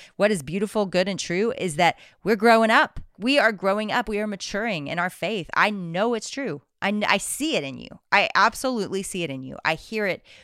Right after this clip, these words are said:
when I read your messages. I see you all fighting good fights in your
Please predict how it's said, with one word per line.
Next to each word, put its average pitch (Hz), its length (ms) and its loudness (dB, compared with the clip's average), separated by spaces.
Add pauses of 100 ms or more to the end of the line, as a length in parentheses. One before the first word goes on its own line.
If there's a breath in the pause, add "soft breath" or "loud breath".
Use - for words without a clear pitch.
when 175 360 -4 (200 soft breath)
I - 100 2
read 190 280 -2
your 185 80 0
messages. 160 680 -4
I 160 120 2
see 196 560 -6 (240 loud breath)
you 190 220 -2
all 160 200 2
fighting 180 420 0
good 190 240 -2
fights 165 380 0
in 185 80 -6
your 160 220 -8